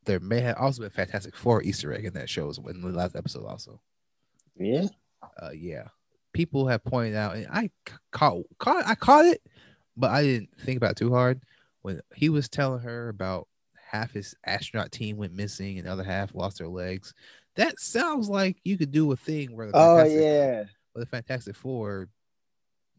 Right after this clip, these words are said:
Speaker 1: blip back, and now they're just stuck in deep space,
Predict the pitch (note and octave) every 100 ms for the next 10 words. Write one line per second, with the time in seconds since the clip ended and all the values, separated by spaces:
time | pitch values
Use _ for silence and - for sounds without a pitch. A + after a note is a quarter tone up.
0 | F2 G2 C3 E2+ E2 A#2 - - - -
1 | F#2 G2+ G#2+ G#2 F#2 - G#2 F2 F#2+ -
2 | - F#2 - -